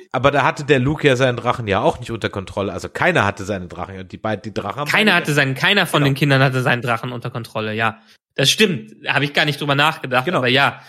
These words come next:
Speaker 2: das woll-, da hat er ja auch geschrien.
Speaker 1: Ja.
Speaker 2: Hat er ja auch geschrien, nee. Ja, gut. Und damit haben wir aber unseren ersten kaputten Drachen im Tanz der Drachen.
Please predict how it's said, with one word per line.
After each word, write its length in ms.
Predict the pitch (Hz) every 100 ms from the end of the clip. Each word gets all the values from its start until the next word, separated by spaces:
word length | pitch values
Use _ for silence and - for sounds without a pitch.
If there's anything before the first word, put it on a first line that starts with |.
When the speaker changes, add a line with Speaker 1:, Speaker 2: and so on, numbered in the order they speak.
| - -
Speaker 2:
das 160 | 131
woll-, 260 | 156 170 156
da 160 | 175 147
hat 100 | 190
er 60 |
ja 160 | 175 151
auch 200 | 196 196
geschrien. 720 | 190 - 196 170 139 120 -
Speaker 1:
Ja. 160 | 123 123 _ _ _ _ _ _ _ _ _ _ _ -
Speaker 2:
Hat 140 | 143
er 80 | 151
ja 80 | 160
auch 100 | 175
geschrien, 400 | 147 147 135 139
nee. 460 | 151 131 113 _ _ _ _ _ _ _ _ _ _ _ _ _ _ _ _ _ _ _ _ _ _ _
Ja, 420 | 151 165 123 - _ _ -
gut. 220 | 240 -
Und 260 | 185 175 - _ _
damit 400 | 180 165 175 196
haben 240 | 180 190 185
wir 80 | 180
aber 600 | 180 175 175 180 180 -
unseren 360 | 190 180 175 175
ersten 840 | 175 185 - - 196 190 202 196 _ _ _ _ _ _ _ _ _ _ -
kaputten 420 | 156 - 196 185
Drachen 520 | 156 165 - 202 196
im 140 | 196 175
Tanz 280 | 180 185 -
der 120 | 180
Drachen. 760 | 160 170 214 208 214 - _